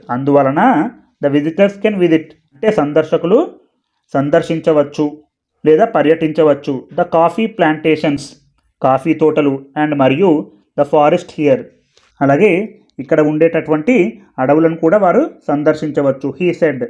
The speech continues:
అతను అన్నారు. He అంటే ఎవరు? వైవి నరసింహారావు, చింతపల్లి అటవీ అధికారి. The project began last year and took shape after arranging electricity, geysers, toilets and other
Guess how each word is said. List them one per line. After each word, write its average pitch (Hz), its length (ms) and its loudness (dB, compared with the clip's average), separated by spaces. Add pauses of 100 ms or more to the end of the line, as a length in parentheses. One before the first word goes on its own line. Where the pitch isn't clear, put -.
(180)
అతను 147 240 0
అన్నారు. 135 420 0 (300)
He 165 120 4
అంటే 160 180 -2
ఎవరు? 160 360 2 (320)
వైవి 135 280 0
నరసింహారావు, 147 640 0 (920)
చింతపల్లి 151 420 0
అటవీ 147 340 -2
అధికారి. 127 580 -2 (720)
The - 40 0 (140)
project 190 520 0
began 160 340 0
last 147 680 -2
year 147 120 2 (220)
and 139 120 -6
took 202 340 -6 (220)
shape 156 540 0
after 226 340 -4
arranging 151 600 -2
electricity, 143 800 -2 (460)
geysers, 143 380 2 (360)
toilets 143 420 -2 (320)
and 135 100 -4
other 135 380 0